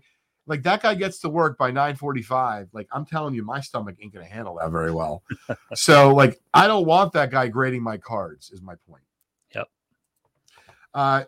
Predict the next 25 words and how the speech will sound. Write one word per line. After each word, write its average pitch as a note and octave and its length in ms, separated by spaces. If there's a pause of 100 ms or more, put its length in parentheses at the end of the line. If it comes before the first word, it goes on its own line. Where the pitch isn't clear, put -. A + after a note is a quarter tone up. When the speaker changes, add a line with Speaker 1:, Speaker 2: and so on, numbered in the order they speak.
Speaker 1:
so F3+ 300
I D#3+ 80
wanted G3 220
to G#3 60
show F#3 200
off E3+ 160
the D3 80
last C#3+ 320
card C#3+ 320
here. C#3 400 (1900)
This, G3 260
to F3+ 140
me, D3+ 540 (160)
w-, - 160 (140)
was C3+ 160
the C3+ 80
nicest C#3 360
card. C3 180
It's B2+ 80
the C#3 40
most C3 140
valuable C3+ 420
in B2 60
the A2+ 80
group. A2 400